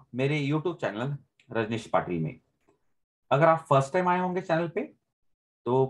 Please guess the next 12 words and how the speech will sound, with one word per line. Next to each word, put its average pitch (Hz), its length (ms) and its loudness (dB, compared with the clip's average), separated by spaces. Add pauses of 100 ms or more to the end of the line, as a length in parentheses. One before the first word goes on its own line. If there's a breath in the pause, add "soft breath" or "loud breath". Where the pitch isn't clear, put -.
please 165 340 -2
आप - 240 -2
चैनल 107 200 -4
को 113 140 -6
subscribe 139 440 0
करेंगे, 156 340 4 (880)
bell 127 300 2
icon 120 300 2
को 180 100 -2
प्रेस 127 300 0
करेंगे 78 320 -4
दोस्तों। - 420 -14